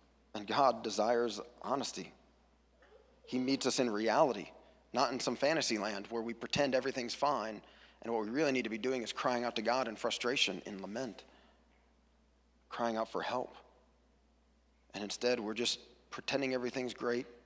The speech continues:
telling ourselves it's fine. How might we be missing the Jesus who's walking right beside us,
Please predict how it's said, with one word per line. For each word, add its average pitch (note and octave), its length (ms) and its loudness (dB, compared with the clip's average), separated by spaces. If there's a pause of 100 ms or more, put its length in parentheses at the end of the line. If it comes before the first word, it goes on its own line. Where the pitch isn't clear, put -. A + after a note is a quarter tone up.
(120)
telling C3 300 0
ourselves A#2+ 360 2
it's - 120 -8
fine. A2+ 460 -4 (1700)
How B2+ 220 -4
might B2+ 200 2
we B2 100 -2
be A#2 120 -4
missing A2 360 -2
the G#2 60 -4
Jesus A2 400 -2
who's G#2 120 -2
walking G2+ 320 0
right A2 200 -4
beside F#2+ 400 -6
us, - 260 -14